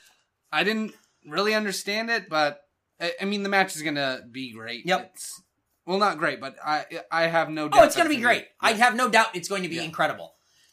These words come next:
Speaker 1: These, it's two giant guys who are working to put each other in a coffin. That's fucking nineties cool.
Speaker 2: Yep.
Speaker 1: That's awesome.
Speaker 2: Yeah, it's, it's gonna be great. Never
Speaker 1: I'm
Speaker 2: mind.
Speaker 1: excited.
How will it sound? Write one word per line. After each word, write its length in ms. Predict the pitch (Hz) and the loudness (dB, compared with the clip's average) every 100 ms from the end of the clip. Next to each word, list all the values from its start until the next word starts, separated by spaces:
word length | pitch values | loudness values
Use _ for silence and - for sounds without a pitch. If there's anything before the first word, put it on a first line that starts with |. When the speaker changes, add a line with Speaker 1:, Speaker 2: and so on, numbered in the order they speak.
| - | -12
Speaker 1:
These, 300 | 160 240 233 | -8 -6 -4
it's 220 | 196 196 - | -4 -4 -4
two 280 | - 294 | -2 -2
giant 380 | 226 214 240 202 | 2 4 4 2
guys 440 | 170 175 214 226 - _ - | 4 4 4 0 -6 _ -4
who 120 | 220 | 0
are 140 | 202 | 2
working 340 | 180 220 254 247 | 2 -2 -2 -6
to 60 | |
put 180 | - 214 | -6 -8
each 160 | 214 220 | -4 -2
other 160 | 208 | -2
in 80 | 185 | -2
a 40 | 165 | -2
coffin. 420 | 175 165 - - _ _ - | 0 -2 -4 -16 _ _ 2
That's 240 | 226 220 | 2 2
fucking 340 | 262 240 196 151 | 0 -2 -2 0
nineties 420 | 190 196 147 - | -2 -2 -8 -10
cool. 340 | - 92 - _ | -10 -20 -20 _
Speaker 2:
Yep. 280 | 131 175 - _ | -6 -6 -8 _
Speaker 1:
That's 180 | 202 214 | 0 2
awesome. 400 | 185 214 - - - | 2 2 2 -6 -6
Speaker 2:
Yeah, 280 | 147 151 151 | -2 0 0
it's, 140 | 147 | -4
it's 300 | 165 139 - | -8 -10 -10
gonna 140 | 131 | -12
be 140 | 120 117 | -12 -14
great. 240 | 101 101 - | -16 -18 -16
Never 80 | 117 | -4
Speaker 1:
I'm 60 | 233 | -2
Speaker 2:
mind. 40 | |
Speaker 1:
excited. 480 | 262 - 247 370 95 | -2 -2 -2 -2 -8